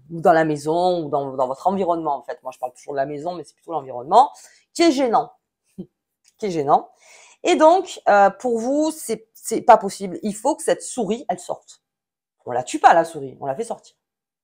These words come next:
Et donc, il faut lui montrer le chemin. <laughs> Faut lui montrer le chemin. Donc, j'ai, j'ai quand même des Balances très honnêtes. Et, euh, de dire encore une fois, euh, « Non, là, j'ai pas confiance. »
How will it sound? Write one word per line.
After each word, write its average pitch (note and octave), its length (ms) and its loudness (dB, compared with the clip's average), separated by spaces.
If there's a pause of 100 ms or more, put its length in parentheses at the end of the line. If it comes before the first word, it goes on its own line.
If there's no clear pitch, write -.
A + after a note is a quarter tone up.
(720)
Et F3 60 -2
donc, C4+ 200 4
il - 20 -12
faut B3+ 100 -2
lui A#3 80 0
montrer A#3+ 240 0
le - 40 -4
chemin. F#3+ 280 -8 (460)
<laughs> F#3+ 40 -10 (520)
Faut - 180 -6
lui E3 80 -6 (120)
montrer G#3+ 260 -2
le D4+ 60 -2
chemin. G#3+ 360 -2
Donc, D#3 180 -8 (220)
j'ai, F3+ 300 -4
j'ai G3 220 -6
quand A#3 200 6
même A3+ 280 4 (440)
des F3+ 180 0
Balances F#3+ 480 8
très - 380 -4 (340)
honnêtes. F3+ 540 -2 (1000)
Et, G#3 300 6
euh, D#3 800 8
de D3 260 -6
dire F#3 220 0
encore G3+ 360 4
une F#3 100 -4
fois, G3 360 2 (540)
euh, « F3+ 280 4
Non, G#3+ 360 4
là, G#3+ 140 4
j'ai G#3 160 -4
pas G3 120 0
confiance. » - 580 -18